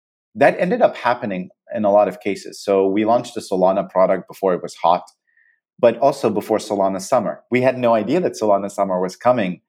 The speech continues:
but our Solana product was the fastest product to hit a hundred million in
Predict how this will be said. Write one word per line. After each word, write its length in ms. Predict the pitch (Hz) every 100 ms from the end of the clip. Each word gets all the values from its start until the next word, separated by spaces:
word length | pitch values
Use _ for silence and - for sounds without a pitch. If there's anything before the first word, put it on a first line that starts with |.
| _ _ _ -
but 320 | 113 120 - _ _ _ _ _
our 120 | 107
Solana 500 | 107 - 107 113 113
product 300 | 104 95 95
was 140 | 98 90
the 80 |
fastest 680 | 92 98 95 - - 87 -
product 380 | 98 92 85 -
to 80 | 87
hit 240 | 92 85 -
a 40 |
hundred 340 | 98 92 87
million 320 | 85 98 90
in 120 | 78